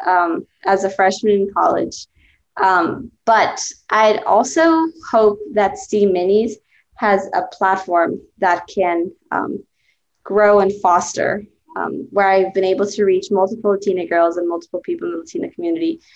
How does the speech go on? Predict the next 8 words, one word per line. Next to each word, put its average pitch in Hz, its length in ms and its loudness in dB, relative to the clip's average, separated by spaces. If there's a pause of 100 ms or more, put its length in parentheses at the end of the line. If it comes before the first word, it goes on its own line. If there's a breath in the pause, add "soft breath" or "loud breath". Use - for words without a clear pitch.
(320 soft breath)
and 190 320 2
has, - 480 -6
have 196 200 -4
hopefully 190 380 2
shown 185 380 0
them, 196 280 -2 (120)
um, 175 160 -4 (100)
how 180 180 2